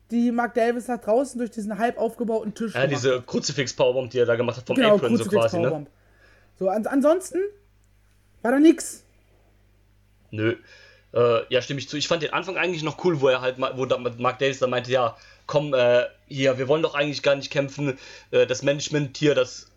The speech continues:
Speaker 2: respektiert dich doch eigentlich auch nicht. Du kommst hier alle paar Monate mal eigentlich vorbei,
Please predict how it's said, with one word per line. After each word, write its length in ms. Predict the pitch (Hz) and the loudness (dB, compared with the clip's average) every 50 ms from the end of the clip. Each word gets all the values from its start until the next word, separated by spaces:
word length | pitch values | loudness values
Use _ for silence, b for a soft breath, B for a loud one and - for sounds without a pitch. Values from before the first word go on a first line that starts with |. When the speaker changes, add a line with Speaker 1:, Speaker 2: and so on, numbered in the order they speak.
| _ _ - _ _ - | _ _ -20 _ _ -6
Speaker 2:
respektiert 460 | 131 139 127 - - 117 - 151 135 | -4 -4 -2 -4 -6 -8 -6 -4 -4
dich 80 | 127 - | -2 -2
doch 140 | 143 127 | -2 -2
eigentlich 280 | - 127 131 131 131 131 | 0 -2 -2 -2 -2 -2
auch 80 | 127 147 | -2 -2
nicht. 160 | 165 151 - | -2 -2 -8
Du 60 | 131 | -8
kommst 260 | - - 156 147 - - | -4 -4 -4 -4 -2 -2
hier 120 | 139 - | -2 0
alle 140 | 139 147 135 | 0 -2 -2
paar 160 | - 143 131 | -2 -4 -4
Monate 340 | 139 139 143 143 131 - 131 | -2 -2 -2 -2 -2 -4 -2
mal 160 | 127 127 127 | -2 -2 0
eigentlich 300 | - 135 139 135 123 117 | 0 -2 -2 -2 -4 -6
vorbei, 440 | - - 123 117 127 127 135 151 - | -4 -4 -2 0 2 2 0 0 -2